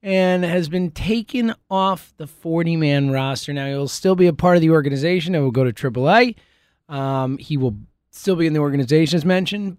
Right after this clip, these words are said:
um, because he was not claimed, which is not surprising with the contract. Um, but he's not on the forty-man roster anymore, and that's a, a big deal. You know, I think if,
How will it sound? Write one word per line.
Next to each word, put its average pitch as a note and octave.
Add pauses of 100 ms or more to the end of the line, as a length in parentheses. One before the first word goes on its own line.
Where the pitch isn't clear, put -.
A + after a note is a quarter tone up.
um, C#3
because C3+
he C3
was B2
not B2
claimed, G3+
which C#3
is A2+
not A2+
surprising C3
with A#2
the -
contract. D3+ (560)
Um, C#3
but E3+ (360)
he's G#3+
not D4+
on -
the D4+
forty-man D4+
roster B3
anymore, C3+
and A#2
that's G#3+
a, C4+ (680)
a A#3
big A#3
deal. G#3 (220)
You F#3
know, G3
I G3+
think G#3+
if, F#3